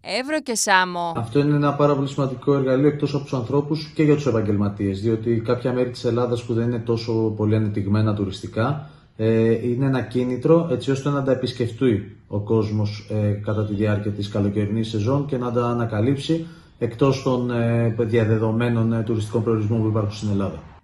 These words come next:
Speaker 1: Μέσω του προγράμματος κοινωνικού τουρισμού επιδοτούνται και τα ακτοπλοϊκά εισιτήρια.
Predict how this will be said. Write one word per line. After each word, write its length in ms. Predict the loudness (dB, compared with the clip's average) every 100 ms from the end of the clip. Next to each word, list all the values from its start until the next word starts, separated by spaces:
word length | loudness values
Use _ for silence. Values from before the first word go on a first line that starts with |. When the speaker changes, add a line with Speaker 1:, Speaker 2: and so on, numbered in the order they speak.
| -6
Speaker 1:
Μέσω 320 | 0 0 0
του 120 | -2
προγράμματος 640 | 0 2 4 4 2 -2
κοινωνικού 520 | -6 -6 -6 -6 -8 -8
τουρισμού 600 | -8 -8 -6 -2 -2 -4 _ -12
επιδοτούνται 840 | -8 -6 -4 -4 -4 -6 -4 -4 -4
και 200 | -4 0
τα 80 | 0
ακτοπλοϊκά 760 | 0 -2 -6 -4 -6 -2 -2 0
εισιτήρια. 760 | -2 -6 -6 -2 0 0 -2